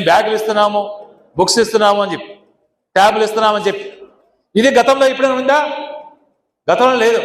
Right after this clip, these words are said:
చంద్రబాబు నాయుడు గారికి ఈ రోజైనా చెప్తున్నా, అయ్యా మీరు ముఖ్యమంత్రిగా చాలా కాలం చేశారు, మేం కాదనట్లేదు. మీరు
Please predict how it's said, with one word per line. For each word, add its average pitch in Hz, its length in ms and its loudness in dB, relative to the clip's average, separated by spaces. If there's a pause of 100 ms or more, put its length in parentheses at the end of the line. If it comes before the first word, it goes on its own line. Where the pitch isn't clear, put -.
(680)
చంద్రబాబు 262 500 2
నాయుడు 254 220 -2
గారికి 233 240 -4
ఈ - 60 4
రోజైనా 240 340 0
చెప్తున్నా, 226 280 0 (920)
అయ్యా 220 140 6 (120)
మీరు 220 200 0 (800)
ముఖ్యమంత్రిగా 208 500 2 (420)
చాలా 185 260 2
కాలం 196 240 -2
చేశారు, 208 360 0 (540)
మేం 180 120 2 (100)
కాదనట్లేదు. 196 580 0 (960)
మీరు 240 240 4